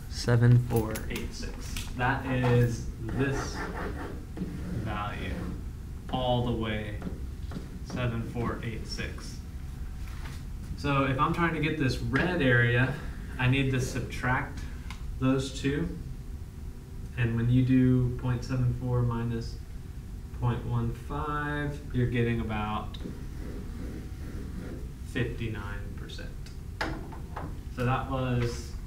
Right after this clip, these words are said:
uh, beginning of the year Z score calculations and getting, getting a uh, middle value between them. So getting those two Z-scores.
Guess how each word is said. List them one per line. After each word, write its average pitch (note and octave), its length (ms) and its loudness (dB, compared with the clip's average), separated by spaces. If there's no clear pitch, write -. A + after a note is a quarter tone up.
uh, A2+ 260 -2
beginning B2+ 420 2
of A#2 120 0
the A#2+ 100 2
year A#2 380 4
Z A#2+ 220 2
score A2+ 380 -2
calculations G2+ 1080 -6
and G#2+ 220 -4
getting, A2 640 0
getting A#2+ 320 0
a G2+ 200 -2
uh, A2+ 220 -4
middle G2+ 340 -2
value F#2+ 420 -6
between - 320 -6
them. - 180 -6
So A2+ 140 -6
getting - 340 -6
those G#2 240 -4
two G#2 200 -6
Z-scores. - 800 -6